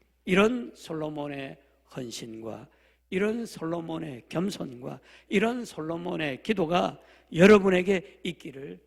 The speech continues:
바랍니다. 여러분의 믿음이 하나님의 마음을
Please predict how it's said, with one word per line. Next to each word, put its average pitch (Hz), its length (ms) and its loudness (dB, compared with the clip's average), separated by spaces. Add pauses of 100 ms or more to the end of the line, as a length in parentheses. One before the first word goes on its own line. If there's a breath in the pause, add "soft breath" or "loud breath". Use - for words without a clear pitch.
(100)
바랍니다. 104 560 -14 (1120)
여러분의 170 340 6
믿음이 175 640 4 (380 loud breath)
하나님의 220 540 2
마음을 190 540 2